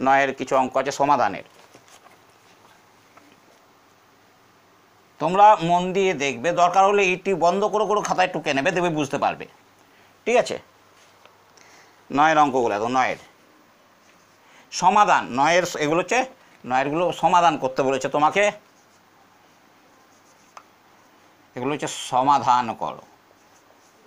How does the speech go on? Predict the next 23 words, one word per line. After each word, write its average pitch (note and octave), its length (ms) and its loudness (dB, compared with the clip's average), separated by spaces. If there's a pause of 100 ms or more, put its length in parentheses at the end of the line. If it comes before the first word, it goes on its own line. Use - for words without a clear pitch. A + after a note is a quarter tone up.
(280)
খুব A#3 120 -4
সোজা F#3+ 300 2
এগুলো, G2+ 240 -6 (360)
একটু - 220 -6
বুঝলেই D3+ 340 0
অঙ্কগুলো B2+ 300 0
বোঝা A#2 260 -2
যাবে। C#3 220 0 (340)
নয়ের G3 240 4
একেরটা D#3+ 420 -2 (2250)
কি F#3+ 100 -2
বলেছে? G3 400 2 (2500)
Forty-nine E3 1080 2 (440)
to F#3 100 0
the G#3 160 -2
power G3 380 6
x D3+ 320 -2 (440)
equal G3 420 0
to G3+ 120 0
seven G3 500 -2 (500)
to F3+ 80 -6
the F3 80 -4
power F3+ 200 2